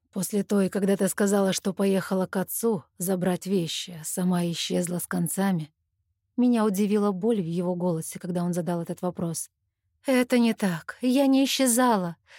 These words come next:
Папа плохо себя почувствовал, и я звонила тебе, но ты не отвечал. Когда я поняла, что он притворялся и просто тянул время, то поругалась с ним и поехала к тебе". Максим тяжело вздохнул. "Я не могла написать никакого заявления.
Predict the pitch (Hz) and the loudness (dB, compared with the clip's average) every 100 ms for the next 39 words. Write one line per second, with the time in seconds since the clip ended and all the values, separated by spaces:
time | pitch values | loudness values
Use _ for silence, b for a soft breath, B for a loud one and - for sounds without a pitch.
0 | B B - 294 208 208 208 214 - 202 | B B -4 0 -2 0 0 0 -2 -2
1 | 202 214 - 208 - 175 175 b b b | 0 -2 0 -2 -4 -6 -6 b b b
2 | - 226 233 208 226 226 220 214 226 185 | -2 2 2 4 2 4 2 0 0 2
3 | 226 226 208 208 208 - 220 - 247 180 | 2 2 2 0 0 0 -4 0 -2 -2
4 | b b b _ 269 220 214 196 208 202 | b b b _ -2 2 0 2 2 2
5 | 196 - 202 196 202 - 196 226 226 - | 0 0 0 0 -2 0 2 2 0 -4
6 | 175 170 214 208 214 208 208 208 208 240 | -8 -2 -2 0 -2 0 0 2 2 2
7 | 190 170 B B B 269 - 269 269 254 | 2 -4 B B B -4 0 2 2 2
8 | 277 196 - - 214 175 180 226 247 - | 2 2 0 0 2 2 0 2 2 2
9 | 277 262 - 233 208 190 - _ _ _ | -2 0 -2 2 2 0 -4 _ _ _
10 | _ _ - 190 - - 220 220 196 185 | _ _ -4 -2 -2 -4 -2 -2 -2 -4
11 | 175 180 175 185 170 - _ _ b b | -2 -4 -2 -4 -4 -8 _ _ b b
12 | b _ _ 254 240 220 214 214 214 214 | b _ _ 0 2 4 2 2 2 2
13 | 196 202 - 202 202 208 208 220 196 185 | 0 -2 -2 0 0 -2 -2 0 0 0
14 | 208 202 208 190 185 | 0 2 2 2 0